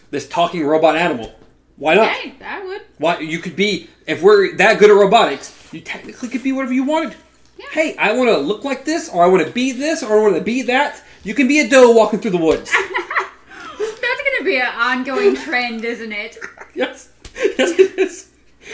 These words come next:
Speaker 1: You brought it up. You said it.
Speaker 2: What was that even? What were we just
Speaker 1: I don't remember.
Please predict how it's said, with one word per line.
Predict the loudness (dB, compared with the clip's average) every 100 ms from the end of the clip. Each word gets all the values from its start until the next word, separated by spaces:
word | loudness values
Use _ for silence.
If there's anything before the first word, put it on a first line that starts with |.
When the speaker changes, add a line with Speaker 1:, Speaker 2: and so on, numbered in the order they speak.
| -2
Speaker 1:
You | 6 8
brought | 10 8 8
it | 8
up. | 6 6 -2 -10 -20 _ _ -12 -6
You | -4 0 4 4
said | 4 4 4 4
it. | -2 -12 -18 -20 -20 _ _ _ _ _ _ -20 -20 -20 _ -16
Speaker 2:
What | -12
was | -10
that | -10
even? | -10 -10 -10 -14 _ _ _
What | -12 -8
were | -6 -4 -2
we | -4
just | -4 -2
Speaker 1:
I |
don't | 2 4 4 4 0 4
remember. | 2 2